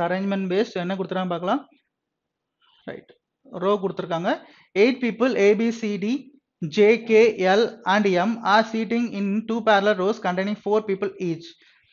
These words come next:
A, B, C, D are sitting in row one facing north. J, K, L, M are sitting in row two facing south. Okay, so அதுக்கு ஏத்த மாதிரி நம்ம இப்போ டேபிள் எடுத்துக்கிட்டோம்னா, one,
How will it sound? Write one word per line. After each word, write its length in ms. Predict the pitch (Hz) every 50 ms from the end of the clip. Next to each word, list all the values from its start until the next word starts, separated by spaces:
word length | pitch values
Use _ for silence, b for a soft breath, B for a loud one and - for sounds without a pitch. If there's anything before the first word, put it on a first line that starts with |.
| b b b b _
A, 120 | 202 214 233
B, 120 | 254 247
C, 220 | 240 - 240 226
D 200 | 202 233 240 220
are 180 | 185 196 202 214
sitting 280 | 208 220 202 220 214 220
in 100 | 214 190
row 200 | 185 208 220 220
one 220 | 208 220 226 220
facing 400 | 226 202 196 196 226 220 202 180
north. 360 | 170 170 180 190 190 - - - - _ _ _ _ _ _ _ -
J, 260 | 151 - 208 214 226
K, 260 | 220 226 233 220 202 185
L, 180 | 196 196 185 185
M 180 | 196 214 220 220 208
are 180 | 185 190 196
sitting 320 | 190 - 202 180 208 208 208
in 120 | 208 202
row 180 | 180 180 190 190
two 160 | 190 220 240
facing 360 | 233 - 190 180 185 208 208 214
south. 340 | - - 185 160 156 160 - _ _ _ _ _ _ _ _ _ _ 165
Okay, 200 | 151 - - - - 185
so 60 | - 185 196
அதுக்கு 220 | 202 233 208 233 220
ஏத்த 140 | 208 208 208 214
மாதிரி 140 | 214 214 214 214
நம்ம 200 | 202 196 202 190 180
இப்போ 140 | 190 208 247 277 - B B B B B _
டேபிள் 240 | 208 202 196 202 202 196
எடுத்துக்கிட்டோம்னா, 480 | 190 190 202 180 185 180 185 202 247 320 - - - _ - - 165 175 180
one, 120 | 202 233